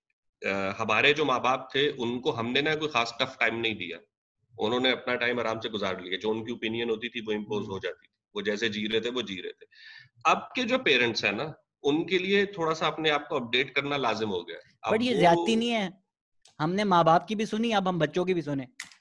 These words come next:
Speaker 2: हमारी कब
Speaker 1: हाँ,
Speaker 2: सुनी?
Speaker 1: ये <laughs>
Speaker 2: हम दोनों
Speaker 1: हम
Speaker 2: तरफ से जलील हो रहे हैं।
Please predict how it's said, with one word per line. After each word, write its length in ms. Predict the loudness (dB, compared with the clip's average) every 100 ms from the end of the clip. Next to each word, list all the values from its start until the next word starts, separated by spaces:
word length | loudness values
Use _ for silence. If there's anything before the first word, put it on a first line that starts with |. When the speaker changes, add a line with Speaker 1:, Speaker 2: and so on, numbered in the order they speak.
| -4
Speaker 2:
हमारी 300 | 2 4 4
कब 160 | 2
Speaker 1:
हाँ, 200 | 4 4
Speaker 2:
सुनी? 280 | 4 0 -2
Speaker 1:
ये 320 | 4 4 4 4
<laughs> 640 | 4 4 2 2 2 4 8
Speaker 2:
हम 280 | 8 8
दोनों 260 | 8 10 10
Speaker 1:
हम 60 | 8
Speaker 2:
तरफ 200 | 6 4
से 140 | 2
जलील 340 | 2 2 2
हो 60 | 2
रहे 160 | 0 -2
हैं। 400 | -8 -18 -8